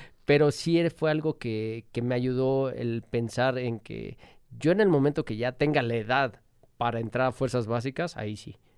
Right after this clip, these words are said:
me voy a ir a probar y todo, porque mi papá hablaba mucho conmigo y me decía, "Yo te voy a apoyar, lo que tú quieras hacer, obviamente ahí yo te voy a dar, este, esa oportunidad, ¿no? De llevarte", y ya estando ahí,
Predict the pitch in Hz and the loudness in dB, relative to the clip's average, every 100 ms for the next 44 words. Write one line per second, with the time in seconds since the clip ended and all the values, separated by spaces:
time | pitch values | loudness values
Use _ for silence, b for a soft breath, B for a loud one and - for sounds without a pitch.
0 | - 113 107 110 107 - 107 107 123 123 | -8 -4 -4 -4 -6 -8 -6 0 2 0
1 | 113 - 120 135 123 101 110 104 113 110 | -2 -2 0 0 -2 -6 -8 -8 -6 -4
2 | 110 110 110 110 110 104 - 104 110 117 | -2 -2 -2 -2 -4 -6 -8 -4 -4 -2
3 | 135 117 110 107 - 107 110 B B B | -2 0 -2 -4 -4 -4 -4 B B B
4 | B - 117 120 139 147 127 117 117 156 | B -20 -8 -4 0 0 0 -2 0 -2
5 | - - _ 123 113 - - 151 185 180 | -4 -18 _ -4 -4 -4 -6 -2 2 2
6 | 143 117 139 180 - b b - 107 117 | 0 0 2 0 -4 b b -10 -4 -2
7 | 113 113 117 - 110 110 - 107 110 113 | 0 -2 -2 -4 -4 -6 -10 -6 -6 -4
8 | 113 113 107 110 110 107 101 104 107 - | -6 -6 -6 -6 -6 -8 -12 -12 -12 -12
9 | _ - 104 117 - _ 135 151 147 123 | _ -14 -12 -14 -18 _ -2 0 0 -4
10 | 107 104 104 101 107 117 120 110 110 110 | -6 -6 -6 -8 -6 -4 -2 -4 -4 0
11 | 131 143 190 214 b b b - 113 113 | 0 0 -2 -6 b b b -12 -6 -4
12 | 123 156 151 139 147 214 | 0 2 4 6 6 4